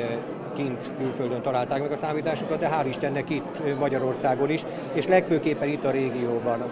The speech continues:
nagyon komoly szerepet töltenek be. A kétkeziség területén, amit már említettem, hogy mi, mi fegyverhordozói vagyunk, és szeretnénk, hogyha ez a fajta, ö, kétkeziség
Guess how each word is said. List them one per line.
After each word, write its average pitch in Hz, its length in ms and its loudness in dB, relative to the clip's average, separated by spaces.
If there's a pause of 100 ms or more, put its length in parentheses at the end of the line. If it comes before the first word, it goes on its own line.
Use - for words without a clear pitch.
(680)
nagyon 139 420 2 (320)
komoly 139 260 2
szerepet 127 420 0
töltenek 135 460 2
be. 143 400 0
A 143 40 -2
kétkeziség 165 680 4
területén, 156 560 6
amit 147 240 2
már 139 160 2
említettem, 131 600 0
hogy 123 140 0
mi, 131 180 0 (560)
mi 131 240 2 (180)
fegyverhordozói 139 880 2
vagyunk, 131 420 2
és 120 220 0 (220)
szeretnénk, 131 500 0
hogyha 123 340 0 (580)
ez 131 100 -4
a 123 80 0
fajta, 127 420 0 (520)
ö, 127 40 -2 (500)
kétkeziség 127 760 0